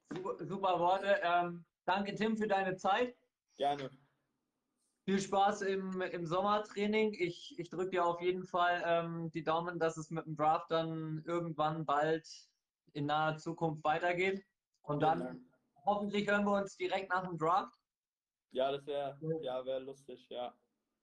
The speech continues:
Speaker 1: Wenn wir, wenn wir dann wissen, wo, wo der Flieger dann letztendlich landet.
Speaker 2: Ja, ma-, mal schauen. Kann man im Moment nichts sagen, weil einfach keiner weiß, aber, äh, ja, machen wir so.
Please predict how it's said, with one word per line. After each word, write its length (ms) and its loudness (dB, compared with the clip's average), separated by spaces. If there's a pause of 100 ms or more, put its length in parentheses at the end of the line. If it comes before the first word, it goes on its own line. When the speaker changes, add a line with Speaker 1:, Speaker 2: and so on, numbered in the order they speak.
(160)
Speaker 1:
Wenn 200 0
wir, 300 2
wenn 100 -2
wir 140 2
dann 260 0
wissen, 340 -4
wo, 600 4
wo 120 2
der 200 2
Flieger 340 -2
dann 180 2
letztendlich 540 -2
landet. 400 0 (960)
Speaker 2:
Ja, 260 -2 (200)
ma-, 280 -6
mal 220 -6
schauen. 360 -10 (360)
Kann 120 -14
man 120 -12
im 80 -14
Moment 260 -12
nichts 240 -14
sagen, 360 -4
weil 200 -4 (200)
einfach 300 -12
keiner 340 -8
weiß, 320 -2
aber, 360 -6 (120)
äh, 180 -8 (440)
ja, 180 -2
machen 240 -10
wir 100 -14
so. 220 -20